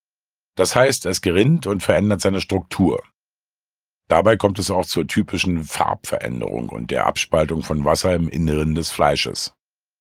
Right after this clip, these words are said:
Wenn sich die Kollagenfasern beim Erhitzen zusammenziehen, wird dieser Saft zusammen mit Geschmacksstoffen aus dem Fleisch herausgepresst.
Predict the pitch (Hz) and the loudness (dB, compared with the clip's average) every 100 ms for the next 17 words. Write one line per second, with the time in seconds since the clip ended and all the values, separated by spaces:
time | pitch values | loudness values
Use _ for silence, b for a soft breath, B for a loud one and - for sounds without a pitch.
0 | _ _ _ 82 82 85 - 76 85 78 | _ _ _ 0 0 -2 -4 2 4 4
1 | 76 80 82 85 85 87 82 80 82 78 | 4 0 2 2 4 2 2 2 2 0
2 | 87 - - - 80 78 101 92 69 - | 0 -4 -8 -4 -2 2 2 2 -2 -2
3 | 78 98 104 B B B 90 90 82 110 | 0 0 0 B B B 2 2 2 2
4 | 120 87 98 - - 80 87 107 98 82 | 2 4 0 0 -4 2 2 4 0 -2
5 | - - 90 98 - 104 90 95 69 82 | -4 0 0 0 2 2 2 0 0 0
6 | - 92 - 78 82 - 78 78 101 - | 0 -4 2 2 2 2 4 4 2 -4
7 | 65 - 50 - | -8 -6 -6 -8